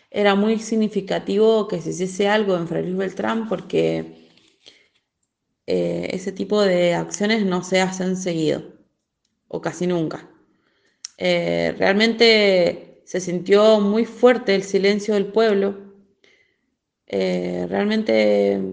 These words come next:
siento que hay que seguir yendo, hay que seguir habitando el territorio y hacer lo posible para que se sepa lo que la Yuta hizo con Nati. Hacer lo posible para que las personas del pueblo que quieran seguir acompañando y visibilizando la lucha estén cuidadas.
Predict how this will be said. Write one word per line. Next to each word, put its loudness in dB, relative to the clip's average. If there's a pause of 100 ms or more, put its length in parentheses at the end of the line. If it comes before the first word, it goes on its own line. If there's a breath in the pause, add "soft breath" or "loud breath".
siento -4
que 0
hay 2
que 2
seguir 2
yendo, 2
hay 0
que -2
seguir 0
habitando 0
el -2
territorio 0 (640 loud breath)
y 4
hacer 2
lo 8
posible 4
para 6
que -8
se -2
sepa 2
lo 2
que 0
la 0
Yuta -2
hizo -4
con -2
Nati. -2 (760 soft breath)
Hacer -4
lo 0
posible 2
para 4
que 2
las -4
personas -2
del -2
pueblo 4
que -10
quieran 0 (500 loud breath)
seguir 2
acompañando 2
y -4
visibilizando 0
la 2
lucha 0
estén -6
cuidadas. 0